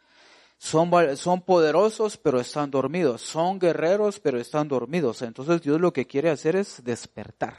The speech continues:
despertar. Ahora, aquí en Joel, aquí en Joel, mire, es-, estos son versos bien conocidos, ¿verdad? Porque dice,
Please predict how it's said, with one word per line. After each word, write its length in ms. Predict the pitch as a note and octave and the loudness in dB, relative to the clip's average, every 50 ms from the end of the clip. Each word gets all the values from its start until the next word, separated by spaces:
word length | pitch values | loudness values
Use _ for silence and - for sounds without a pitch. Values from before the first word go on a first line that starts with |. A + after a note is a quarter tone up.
| _ _ _ _ _ _ _ _ _ _ | _ _ _ _ _ _ _ _ _ _
despertar. 1200 | _ G#2 G2+ C3+ C#3+ D#3 D#3 D#3+ - - _ _ - C#3 C#3 B2 A#2 - _ - - - - _ _ _ _ _ _ - - _ _ _ _ | _ -6 -2 0 2 2 0 -2 -8 -16 _ _ -2 -2 -2 -2 -6 -12 _ -18 -18 -18 -18 _ _ _ _ _ _ -20 -20 _ _ _ _
Ahora, 420 | - A#2+ C#3+ D#3+ F3 D#3+ - _ _ _ _ _ _ _ | -2 2 4 4 4 2 2 _ _ _ _ _ _ _
aquí 360 | B2+ B2+ - _ - E3+ F3+ | -12 -12 -12 _ -6 -6 -6
en 120 | F3+ F3 | -6 -6
Joel, 640 | - - - C3 C3+ C3+ A#2+ G#2+ G2+ G2+ G#2 _ _ _ _ _ _ _ _ _ _ _ _ _ _ _ _ _ _ _ _ - - - _ _ _ _ _ _ _ _ _ _ _ _ _ _ | -6 0 2 4 4 4 4 2 -2 -10 -16 _ _ _ _ _ _ _ _ _ _ _ _ _ _ _ _ _ _ _ _ -20 -20 -20 _ _ _ _ _ _ _ _ _ _ _ _ _ _
aquí 320 | - A#2 - - - D3+ D#3 | -16 -14 -14 -8 -4 -2 -2
en 140 | D#3+ E3 | -2 -2
Joel, 540 | D3 - C#3 B2+ C3 C3 B2 A2+ G#2+ G2+ G#2 | -4 -2 2 2 4 4 4 2 0 -8 -12
mire, 420 | A2 A#2+ C3+ C#3+ D3 C#3 B2+ A#2 B2 | -10 -4 -2 0 2 2 0 0 -4
es-, 220 | B2+ - - G2+ | -8 -12 -12 -12
estos 320 | C3+ C3+ - - C3 C3 | -12 -12 -12 -16 -18 -14
son 180 | - D#3 D3+ C#3+ | -10 -10 -4 -2
versos 400 | D#3 D#3+ E3 - - D3+ C#3 B2+ | -2 -2 -2 -2 -8 -10 -10 -6
bien 240 | C3+ C#3+ D#3 D#3 D3 | -6 -6 -6 -6 -8
conocidos, 680 | - C3+ B2 B2 A#2 A2+ - - F#3 F3+ C#3 A2 G#2 | -4 -4 -4 -4 -4 -8 -6 -2 0 0 2 0 0
¿verdad? 280 | G#2+ G#2 A#2+ C3+ D#3+ D3+ | -4 -6 -2 -2 -2 -2
Porque 200 | C#3 C3 C3 D3+ | -2 -6 -6 -6
dice, 280 | D3+ - E3+ D3+ C#3+ | -4 -2 -2 -2 -2